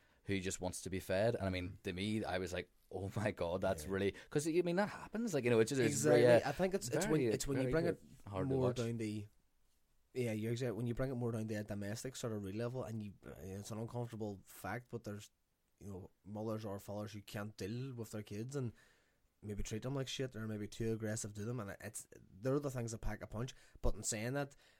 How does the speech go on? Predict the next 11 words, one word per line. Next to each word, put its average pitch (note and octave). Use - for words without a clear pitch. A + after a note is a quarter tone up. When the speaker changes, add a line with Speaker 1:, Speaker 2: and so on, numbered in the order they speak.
Speaker 2:
the A2
horror C3+
elements A#2+
that G#2+
they G#2
do G#2
put G2+
on G#2
there B2+
are G2+
also G#2